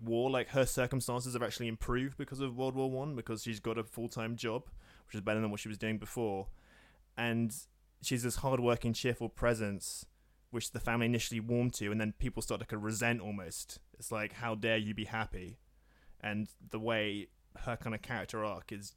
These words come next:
she's the sort of collateral damage of the war. I thought it was kinda like this interesting point the movie makes about how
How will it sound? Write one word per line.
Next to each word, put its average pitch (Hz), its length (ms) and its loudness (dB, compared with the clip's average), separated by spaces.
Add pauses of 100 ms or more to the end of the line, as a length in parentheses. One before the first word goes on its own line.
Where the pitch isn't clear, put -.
she's 110 260 -8
the 113 100 -12
sort 107 220 -2
of 107 220 -8
collateral 113 380 0
damage 107 460 -2
of 107 180 -6 (180)
the 110 80 -6
war. 107 400 -4 (720)
I 107 60 -6
thought 135 140 -6
it 131 60 -2
was 127 120 0
kinda 127 160 0
like 120 100 0
this 117 100 -2
interesting 117 760 -2 (400)
point 127 240 -2
the 107 60 -2
movie 104 240 -2
makes 98 360 -6
about 101 380 -6 (100)
how 104 320 -6